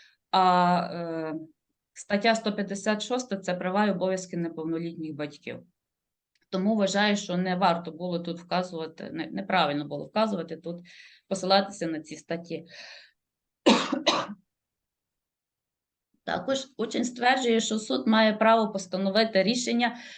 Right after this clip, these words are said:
погоджуючись тільки з думкою дитини. Ну, це помилка, тому що суд враховує думку дитини, він може вислухати думку дитини, але, е, оцінюючи її потреби, її інтереси, він може погодитися з думкою дитини, а може її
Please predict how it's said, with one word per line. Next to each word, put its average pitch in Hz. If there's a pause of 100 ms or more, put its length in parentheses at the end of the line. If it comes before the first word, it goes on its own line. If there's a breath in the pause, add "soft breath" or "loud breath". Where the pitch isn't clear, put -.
(220 loud breath)
погоджуючись 247
тільки 262
з 190
думкою 202
дитини. 175
Ну, 202
це 226
помилка, 233
тому 190
що 208
суд 233
враховує 202
думку 180
дитини, 170 (300 loud breath)
він 214
може 226
вислухати 202
думку 214
дитини, 247 (320 loud breath)
але, 214
е, 190
оцінюючи 220 (460)
її 214
потреби, 208
її 208
інтереси, 202
він 220
може 226
погодитися 208
з 226
думкою 247
дитини, 277
а -
може 202
її 208